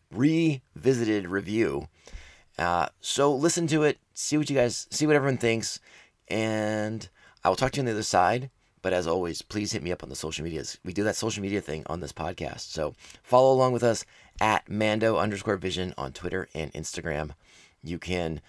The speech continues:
uh, help this show out tremendously by liking, subscribing to the show, sharing it with all your Star Wars friends and family. There's a Wookiee in your life that needs this podcast, and it would mean the world to me if you would share this podcast with them.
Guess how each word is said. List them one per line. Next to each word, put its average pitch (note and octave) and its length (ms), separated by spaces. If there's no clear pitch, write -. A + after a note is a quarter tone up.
uh, F2 280
help C#3 240
this B2 160
show A2+ 160
out G2+ 80
tremendously F#2 420
by E2 480
liking, A2+ 580
subscribing G#2 520
to G2 60
the G2 100
show, F2+ 380
sharing A2+ 400
it G2+ 160
with E2+ 160
all G#2 420
your E2+ 140
Star E2 180
Wars D#2+ 180
friends D#2 220
and D2+ 80
family. D#2+ 400
There's C#3+ 160
a D#3 40
Wookiee C#3+ 280
in A2+ 80
your A2 100
life F#2 400
that G2 180
needs F#2+ 280
this E2 140
podcast, C#2+ 680
and D2+ 260
it D#2 220
would F2 120
mean F#2+ 180
the E2+ 80
world E2+ 180
to - 80
me D#2+ 80
if D2+ 80
you E2 60
would F2 100
share D#2 260
this - 200
podcast B1 480
with - 160
them. G#1 220